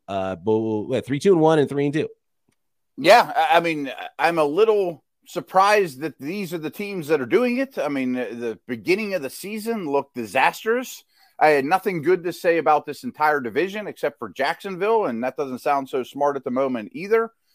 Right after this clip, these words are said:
Speaker 2: Um, I will say, I feel like the Colts are maybe turning the corner, and I think the Titans are just a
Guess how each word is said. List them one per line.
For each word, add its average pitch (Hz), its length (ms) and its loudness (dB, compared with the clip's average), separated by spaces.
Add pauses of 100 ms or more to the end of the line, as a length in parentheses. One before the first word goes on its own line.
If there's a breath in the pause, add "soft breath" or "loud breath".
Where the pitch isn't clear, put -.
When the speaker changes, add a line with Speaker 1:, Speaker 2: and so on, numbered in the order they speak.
(260)
Speaker 2:
Um, 131 500 4 (160)
I 175 140 4
will 214 240 4
say, 202 500 0 (960)
I 185 120 4
feel 302 340 0
like 285 180 6
the 208 120 -8
Colts - 680 -2 (400 loud breath)
are 160 520 4 (180)
maybe 196 640 -4
turning 165 520 -4
the 135 100 -2
corner, 101 600 -2 (140)
and 151 180 0
I 151 100 0
think 214 260 -6
the 185 100 -4
Titans 175 640 -2
are 135 80 -8
just 151 280 -6
a 120 100 -6